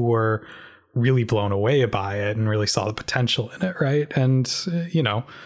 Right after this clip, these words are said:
I, I suppose that's any new invention, really, but I, I have a hard time listening to that and being like, "Pff, so what? We've recorded for sound for the first time in human history. What's the big deal?" Uh,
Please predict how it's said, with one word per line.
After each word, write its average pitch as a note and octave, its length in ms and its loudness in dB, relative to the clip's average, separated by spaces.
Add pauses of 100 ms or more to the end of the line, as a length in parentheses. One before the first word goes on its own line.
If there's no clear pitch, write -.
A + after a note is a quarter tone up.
(800)
I, D3 160 -2
I C#3+ 40 2
suppose C#3 320 2
that's A2 200 0
any G#2+ 180 2
new G2 200 -2
invention, G2+ 500 -4
really, G2+ 300 0
but A2+ 180 -4 (180)
I, C3+ 240 0
I C3+ 100 4
have F3+ 220 0
a C#3 40 2
hard A#2 260 -2
time G#2+ 600 -2
listening G#2+ 320 -2
to G2+ 60 -4
that G2+ 180 -2
and G#2+ 100 0
being G#2 180 0
like, G#2 160 -4
"Pff, - 220 -4
so - 260 0
what? G#2 380 0 (320)
We've A#2 160 4
recorded G#2+ 500 0
for A#2+ 240 -2
sound A2 400 2
for - 80 0
the G#2+ 80 2
first A2 260 0
time A2 200 2
in A2 80 2
human G#2+ 240 0
history. A2 320 0
What's A2+ 180 0
the B2+ 80 2
big A2+ 240 0
deal?" A2+ 340 0 (920)
Uh, A#2+ 340 2